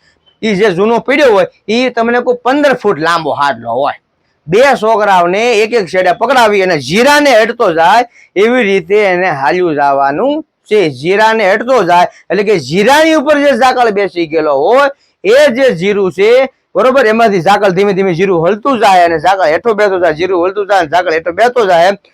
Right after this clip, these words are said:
એટલે એ એક હારે ત્રણ સા, એક હારે ત્રણ કેરા લેવાતા જાય. ઈ નહીં છોકરાને પાછું કહેવાનું કે ઈ નહીં, ઈ ઓલામાં પાછો હાલ્યો જાય, બરોબર. તમ તારે ભલે ફૂરડા બુરડા આવી ગયા હોય તોય કાંઈ તમ તારે ઉપાધિ નહીં, તમ તારે પાછો હાલ્યો આવશે એટલે બધો ઝાકળ થઈ જશે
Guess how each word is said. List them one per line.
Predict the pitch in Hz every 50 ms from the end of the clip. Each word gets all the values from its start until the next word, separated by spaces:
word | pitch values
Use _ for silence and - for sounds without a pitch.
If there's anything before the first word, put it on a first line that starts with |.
| _ _ _ -
એટલે | 202 214 226
એ | 220 220 233 233 226
એક | 233 240 -
હારે | 254 240 220
ત્રણ | 175 - 254 285 277 254
સા, | - - 226 226 208
એક | 202 208 -
હારે | 220 196
ત્રણ | - - 240 254 233
કેરા | 185 - 214 214 208
લેવાતા | 185 185 196 202 202 190 - 165 143
જાય. | 143 151 175 202 233 254 233 - _ _ _ -
ઈ | 226 254
નહીં | 277 277 247
છોકરાને | 202 233 240 233 226 220
પાછું | 220 226 202 214
કહેવાનું | 202 233 240 220 220 220
કે | 214 247 277
ઈ | 285
નહીં, | 285 285 285 285 285
ઈ |
ઓલામાં | 277 277 269 277 269 262 254
પાછો | 233 262 247 208 220
હાલ્યો | 208 185 190 208 208 180
જાય, | 143 123 101 - _ _ _ _ _ _ _ _
બરોબર. | - - 285 320 311 208
તમ | - - - 202 226
તારે | 240 240 180
ભલે | 175 233 277 269
ફૂરડા | 208 - 233 247 247 240
બુરડા | 214 214 247 247 220 220
આવી | 220 226 240 226
ગયા | 214 226
હોય | 220 208
તોય | 196 226 220
કાંઈ | 202 220 208 196
તમ | 196 196 202
તારે | 202 185
ઉપાધિ | 185 196 190 196 175 170 160 160
નહીં, | 156 147 123 - _ _ _ _ -
તમ | 185 196
તારે | 220 202 -
પાછો | - 208 233 226 - 247
હાલ્યો | 214 202 196 196
આવશે | 190 185 175 185
એટલે | 165 165
બધો | 170 202 214 180 214 196
ઝાકળ | 156 180 190 190 - 175 156
થઈ | - - 175 175 147
જશે | 139 156 156 - 175 190 214 233